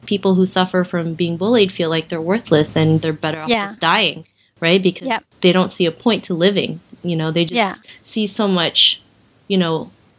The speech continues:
Speaker 1: like, they just
Speaker 2: Pain and
Speaker 1: suffering.
Speaker 2: anger and hatred and suffering. I mean, I did try a few times, but I didn't really succeed.
Speaker 1: Yeah.
Speaker 2: And I thank God for that. You know, I, I,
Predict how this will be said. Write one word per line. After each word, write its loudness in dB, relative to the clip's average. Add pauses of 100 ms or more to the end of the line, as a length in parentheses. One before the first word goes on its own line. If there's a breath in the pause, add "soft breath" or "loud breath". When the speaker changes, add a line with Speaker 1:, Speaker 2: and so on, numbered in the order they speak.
Speaker 1:
like, -4 (320)
they -14
just -2
Speaker 2:
Pain -4
and -10
Speaker 1:
suffering. -4 (220)
Speaker 2:
anger 2
and -2 (120)
hatred -2
and -6
suffering. -2
I -2
mean, -2
I 0
did -6
try -2
a -12
few -4
times, -4
but -4
I 2
didn't -10
really -4
succeed. -2 (260 loud breath)
Speaker 1:
Yeah. -8
Speaker 2:
And -6
I -2
thank -10
God -2
for -6
that. -4 (140)
You -14
know, -8
I, -4
I, -10